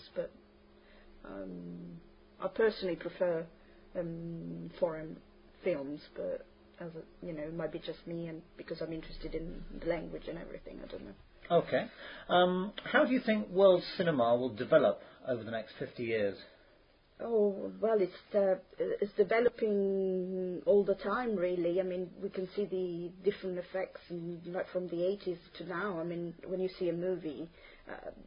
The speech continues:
Speaker 1: I, I mean, you realise how much the, actually the, the movies have moved forwards, and the special effects have moved forward. So, um, I suppose they'll, yeah, they'll be more and more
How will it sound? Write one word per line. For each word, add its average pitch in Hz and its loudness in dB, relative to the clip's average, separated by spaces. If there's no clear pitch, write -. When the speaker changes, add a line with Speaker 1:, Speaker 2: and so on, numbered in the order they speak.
Speaker 1:
I, 170 -6
I - -4
mean, 185 0
you 185 2
realise 180 6
how 180 0
much 180 -2
the, 175 -2
actually 175 -4
the, 175 -2
the 180 -4
movies 185 0
have 180 2
moved 185 -4
forwards, 190 4
and 170 -6
the - -12
special - -2
effects - -4
have 170 -6
moved 170 -8
forward. 143 0
So, 170 0
um, 170 -8
I 185 -4
suppose 185 -2
they'll, 185 4
yeah, 208 -8
they'll 185 4
be 185 -6
more 185 -2
and 185 -6
more 180 -4